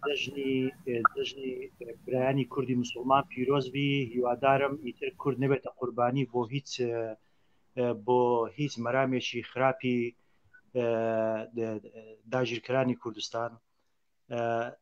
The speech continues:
پێشەچی دەمەوێ، اه، دەستخۆشیێکی زۆر گەورە لە دیا کورد بکەم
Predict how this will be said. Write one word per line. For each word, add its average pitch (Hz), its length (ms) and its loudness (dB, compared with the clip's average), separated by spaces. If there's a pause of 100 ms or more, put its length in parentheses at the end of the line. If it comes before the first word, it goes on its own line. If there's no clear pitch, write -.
(240)
پێشەچی 147 480 4
دەمەوێ، 151 400 6 (200)
اه، 123 180 0 (100)
دەستخۆشیێکی 123 880 -2
زۆر 127 180 2 (100)
گەورە 117 320 2 (120)
لە 107 100 -4 (160)
دیا 110 200 -2 (100)
کورد 139 200 2
بکەم 107 280 -6